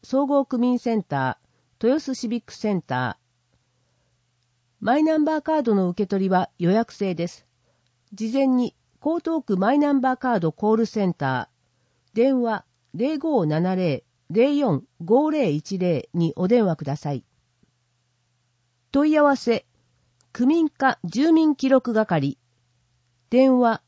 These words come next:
零三三六四七三一六二、ファックス零三三六四七九二零六。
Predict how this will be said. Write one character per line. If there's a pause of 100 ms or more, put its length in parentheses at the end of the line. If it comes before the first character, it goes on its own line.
(240)
零
三
三
六
四
七 (140)
三
一
六
二、 (1000)
フ
ァ
ッ
ク
ス (380)
零
三 (100)
三
六
四
七 (220)
九
二
零
六。